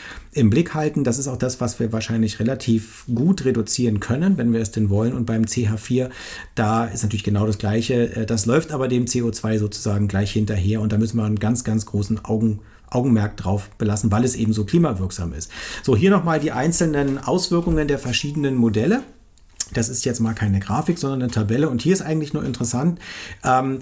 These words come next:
wenn wir also, ähm, im, im Szenario S S P eins die eins Komma fünf Grad,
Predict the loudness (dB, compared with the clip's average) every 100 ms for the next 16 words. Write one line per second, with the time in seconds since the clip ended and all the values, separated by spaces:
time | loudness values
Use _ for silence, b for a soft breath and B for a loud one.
0 | B 4 6 6 4 0 0 0 2 2
1 | 0 0 2 2 2 2 4 2 4 2
2 | 4 2 0 0 0 0 -2 -2 -2 -4
3 | -2 -2 0 0 0 -2 -2 -2 -2 -2
4 | -4 -2 -2 -2 -6 -6 -2 -2 -2 -4